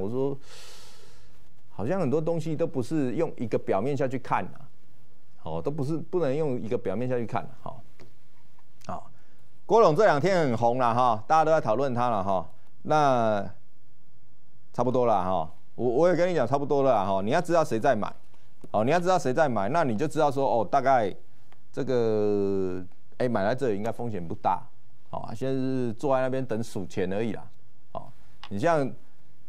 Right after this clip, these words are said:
上上礼拜我们送给你这个讯息嘛哈，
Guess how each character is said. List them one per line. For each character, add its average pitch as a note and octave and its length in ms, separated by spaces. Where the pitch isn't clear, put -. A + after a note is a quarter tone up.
上 F3+ 160
上 F3+ 140
礼 B2+ 100
拜 B2+ 140
我 B2+ 40
们 B2 360
送 D3 260
给 C3 140
你 A#2 120
这 C3+ 80
个 B2 320
讯 D3 160
息 C3 160
嘛 G#2+ 180
哈， F2+ 300